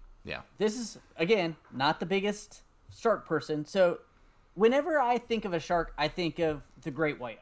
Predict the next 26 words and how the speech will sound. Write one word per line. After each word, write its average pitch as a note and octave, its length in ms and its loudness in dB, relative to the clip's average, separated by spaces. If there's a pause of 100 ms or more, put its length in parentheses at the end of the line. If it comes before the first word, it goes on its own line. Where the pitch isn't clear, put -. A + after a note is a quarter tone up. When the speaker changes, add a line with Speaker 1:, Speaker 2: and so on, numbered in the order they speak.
Speaker 2:
I C3+ 160 -4
think D#3+ 380 -6
Speaker 1:
Mm-hmm. D3+ 160 -2
Speaker 2:
of A2 160 -6
Jaws. A2+ 640 -2 (320)
Speaker 1:
Mm-hmm. D#3 220 -10 (140)
Speaker 2:
And E3 400 0 (520)
he C#4 340 -2
is, A3+ 240 0
the D3 160 -6
great F3+ 380 -2
white F#3 220 2
is D#3+ 140 -4
what D#3 220 0
everyone D3 480 -2
fears. A#2 500 -12
And C#3 280 -8 (240)
Christian A#3 440 -4
McCaffrey D#3+ 520 -2
is A#2+ 160 -10
what C#3 280 -4
everyone E3+ 520 -4
fears C3+ 480 -8
on B2+ 260 -8
the B2+ 80 -10
Panthers. - 640 -16